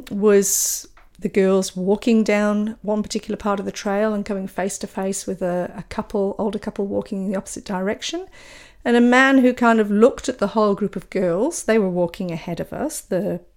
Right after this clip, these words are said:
mothers, we were further back, but within earshot. And this man turned to the girls and looked at them all and sort of said, "Oh, where are the boys to keep you all in line?" <laughs> And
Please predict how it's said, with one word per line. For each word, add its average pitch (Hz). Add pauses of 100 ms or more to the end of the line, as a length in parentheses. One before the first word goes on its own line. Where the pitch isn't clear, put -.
(280)
mothers, 180
we 185
were 175
further 170
back, - (340)
but -
within 180
earshot. 240 (560)
And 202 (400)
this 220
man 196
turned 190
to -
the -
girls 190
and 190
looked 277
at -
them 226
all 220
and 214
sort 226
of 220
said, 226 (100)
"Oh, 233 (320)
where 294
are 285
the 247
boys 285
to -
keep -
you 208
all 196
in 196
line?" 233 (300)
<laughs> 196 (800)
And 285